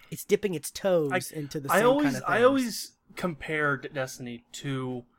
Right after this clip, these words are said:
Speaker 2: you know, an M M O because it is so M M O-like, but it's not an M M O.
Speaker 1: Yeah. So, like, if you're playing the current stuff, it's, y-, so, so the, it's, it's basically like, you know, oh,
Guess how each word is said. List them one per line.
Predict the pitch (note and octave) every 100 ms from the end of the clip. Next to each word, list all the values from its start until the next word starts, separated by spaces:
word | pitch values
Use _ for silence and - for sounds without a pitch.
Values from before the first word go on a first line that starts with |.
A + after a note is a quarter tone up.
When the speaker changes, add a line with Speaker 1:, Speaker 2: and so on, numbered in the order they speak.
| _
Speaker 2:
you | -
know, | B2
an | D3+ D3
M | D3
M | C#3
O | D3+ D3
because | C3+ C#3 D3+ D3
it | D3+
is | D3 -
so | D#3 C#3+
M | D3 C#3
M | C3
O-like, | B2 A#2 A#2 B2 A2+ - - _ _ _ _ _
but | C3+ C#3
it's | -
not | D3 D3+
an | D#3
M | D#3+
M | E3 E3
O. | D#3+ A2+ _ _ -
Speaker 1:
Yeah. | C3 A2 G#2+ _ _ _ _ - - _ _ _
So, | -
like, | D#3 D3
if | C#3 D3
you're | D3+
playing | - G3 E3+
the |
current | - A3+ A3 G#3+
stuff, | - C#3 C3 - _
it's, | C#3 - - _ _ -
y-, | D3+ E3
so, | F#3+ F3 A2+
so | - E3
the, | F3 E3+
it's, | F3 -
it's | - F3+ - - _ _
basically | G#3 G#3+ - F#3 E3+
like, | D#3 C3 - _ _
you | - D3
know, | B2 A#2 _ _ -
oh, | C4+ A3 A#2+